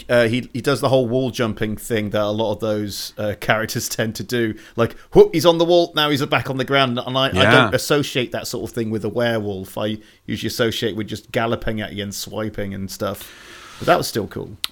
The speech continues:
Speaker 2: Yeah, maybe. Yeah, I mean, I, I, certainly in the comic books, Werewolf by Night is a very agile, limber, more, nearly more man than wolf kind of thing.
Speaker 1: Ah, that
Speaker 2: Um,
Speaker 1: makes, that makes sense, yeah.
Speaker 2: The look, the look was spot on.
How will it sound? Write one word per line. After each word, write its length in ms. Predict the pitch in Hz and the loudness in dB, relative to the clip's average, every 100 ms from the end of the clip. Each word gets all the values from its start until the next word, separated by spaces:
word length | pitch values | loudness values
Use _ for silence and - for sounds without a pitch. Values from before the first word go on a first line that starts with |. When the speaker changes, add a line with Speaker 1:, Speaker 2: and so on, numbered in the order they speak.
| _ _ - | _ _ -2
Speaker 2:
Yeah, 320 | 196 196 175 | 4 6 6
maybe. 560 | 156 170 117 107 110 - | 6 2 2 0 -2 -6
Yeah, 420 | 110 143 143 117 110 | 2 6 6 6 4
I 100 | 127 | 4
mean, 140 | 131 | 6
I, 200 | 131 131 131 | 6 6 2
I, 60 | |
certainly 300 | 131 185 165 | 2 4 4
in 40 | 135 | 2
the 60 | 123 | 4
comic 280 | 143 127 | 4 2
books, 280 | 120 - - - 110 | 0 -2 -4 -6 -2
Werewolf 440 | 120 120 113 - | 2 4 2 4
by 160 | 104 104 | 4 4
Night 360 | 107 113 107 - | 6 6 4 0
is 360 | 101 92 - - - - | 0 2 0 -2 -6 -6
a 80 | - | 0
very 260 | 95 110 107 | 4 6 6
agile, 460 | 104 104 113 98 95 | 4 4 4 4 4
limber, 540 | 98 98 92 92 90 - | 0 0 2 2 2 -2
more, 400 | 104 107 101 90 - - - - | 2 4 4 2 -6 -20 -8 4
nearly 300 | 131 131 120 | 6 8 6
more 200 | 117 113 | 4 4
man 240 | 110 113 | 4 2
than 160 | 107 104 | 2 0
wolf 320 | 98 98 - | 2 0 0
kind 180 | - 90 | -2 -2
of 60 | - | 0
thing. 300 | 87 82 82 - | 0 0 -6 -4
Speaker 1:
Ah, 360 | 107 110 113 107 | 2 4 6 4
that 120 | 104 | 6
Speaker 2:
Um, 220 | 95 95 | 6 4
Speaker 1:
makes, 100 | 92 | 0
that 140 | 92 87 | -4 -8
makes 180 | 87 | -10
sense, 380 | - 95 95 - | -10 -10 -10 -10
yeah. 240 | 92 90 87 - | -8 -8 -6 -4
Speaker 2:
The 160 | - 117 | 6 6
look, 340 | 120 185 185 - | 10 8 6 0
the 140 | 110 | 2
look 320 | 120 156 165 117 | 4 4 4 2
was 120 | 104 | 0
spot 320 | - 110 95 | 2 4 4
on. 360 | 92 90 82 | 4 2 0